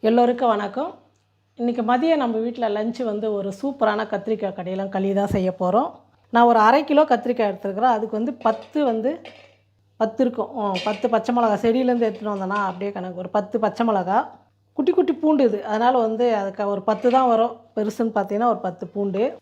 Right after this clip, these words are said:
சின்ன வெங்காயம் வந்து ஒரு கைப்பிடி அளவு, ஒரு மூணு தக்காளி. இதுவும் நம்ம செடியில இருந்த தக்காளி தான். இதையும் இதை சேர்த்துறேன். இது எல்லாமே வந்து நம்ம செடி கத்திரிக்காய். அரை கிலோ கத்திரிக்காய் எடுத்துக்கிட்டேன். நான் சின்ன சின்ன பீஸா கட் பண்ணிக்கிட்டேன். இந்த கத்திரிக்காயும் நான் சேர்த்துக்கிறேன். இப்ப நம்ம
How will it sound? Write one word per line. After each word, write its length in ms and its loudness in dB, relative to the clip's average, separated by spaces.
சின்ன 200 6
வெங்காயம் 320 0
வந்து 200 0
ஒரு 180 -4
கைப்பிடி 440 -2
அளவு, 160 -6
ஒரு 120 4
மூணு 180 2
தக்காளி. 360 -4
இதுவும் 220 2
நம்ம 200 -2
செடியில 260 -2
இருந்த 200 -4
தக்காளி 360 -6
தான். 140 -16
இதையும் 220 -2
இதை 180 -4
சேர்த்துறேன். 440 -4
இது 140 2
எல்லாமே 380 4
வந்து 140 0
நம்ம 240 -6
செடி 180 -2
கத்திரிக்காய். 560 -4
அரை 180 2
கிலோ 240 0
கத்திரிக்காய் 400 -2
எடுத்துக்கிட்டேன். 400 -8
நான் 100 -4
சின்ன 200 0
சின்ன 180 -2
பீஸா 260 -2
கட் 160 -6
பண்ணிக்கிட்டேன். 420 -4
இந்த 180 2
கத்திரிக்காயும் 540 2
நான் 140 -8
சேர்த்துக்கிறேன். 440 -6
இப்ப 180 -2
நம்ம 180 2